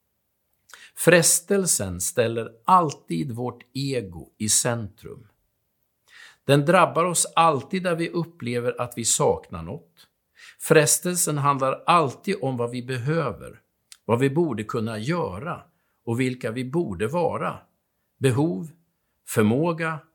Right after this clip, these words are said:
och identitet. Jesus svarar frestelsen med att peka på Gud.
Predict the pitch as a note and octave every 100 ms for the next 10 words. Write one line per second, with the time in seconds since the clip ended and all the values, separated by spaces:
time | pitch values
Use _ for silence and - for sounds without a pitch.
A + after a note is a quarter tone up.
0 | _ _ - C#3+ C3 A#2 A2 A2 - -
1 | - _ _ _ _ _ _ _ _ _
2 | _ _ - - _ B2 F3 G#3+ G#3 F3+
3 | E3+ - F3 F#3 A#2 A2+ C3 C3 - C#3+
4 | C3+ - - D#2+ D#2+ - E2+ D#2 C#2+ G2+
5 | A#2+ A2+ - - - E3 D#2+ - - -
6 | G2+ E2+ F#2 A2+ G#2+ - -